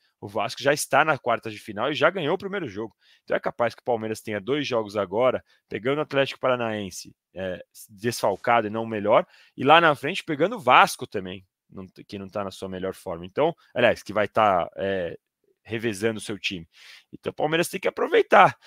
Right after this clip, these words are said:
Já que teve a dor, o agosto sangrento fez o Palmeiras sangrar pra caramba, <laughs> aproveita, né? Fazer o quê? Os caras não tá jogando, o Palmeiras não. Então o Palmeiras tem que aproveitar esses momentos de jogar contra os times, é,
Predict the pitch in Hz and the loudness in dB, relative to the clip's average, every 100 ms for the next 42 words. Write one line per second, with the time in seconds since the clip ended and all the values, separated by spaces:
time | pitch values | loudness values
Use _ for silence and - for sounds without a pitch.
0 | - _ - 190 - 202 175 156 117 156 | -20 _ 4 6 6 4 8 6 8 6
1 | 139 135 127 147 185 - - 160 123 127 | 8 8 6 4 2 2 0 0 0 0
2 | 117 107 - 131 131 139 127 131 123 - | -2 -4 -6 -6 -2 0 0 0 0 0
3 | 135 107 127 139 117 - 101 120 165 135 | -2 2 4 4 2 -4 -2 0 -2 -2
4 | 101 - _ _ _ - 190 226 226 175 | -6 -12 _ _ _ -2 0 2 2 4
5 | 208 208 160 180 185 _ _ 151 151 165 | 0 2 -2 -2 -4 _ _ -6 -4 -6
6 | - 101 90 - 117 120 135 135 131 151 | -4 -4 -6 -4 -2 -4 -6 -6 -4 -4
7 | 139 151 175 190 175 185 135 156 151 - | -4 -4 -4 -4 -2 -2 -2 -4 -6 -8
8 | 120 131 123 127 131 143 139 160 - _ | -8 -6 -4 -6 -6 -10 -8 -8 -8 _
9 | _ _ - - 131 139 - 127 - 135 | _ _ -12 -8 -4 -4 0 -2 -2 -8
10 | 139 117 117 - 117 127 120 120 - 120 | -6 -4 -6 -8 -10 -6 -2 -2 -2 -10
11 | 113 110 - 120 113 - - - 104 | -10 -12 -10 -10 -8 -8 -8 -4 -2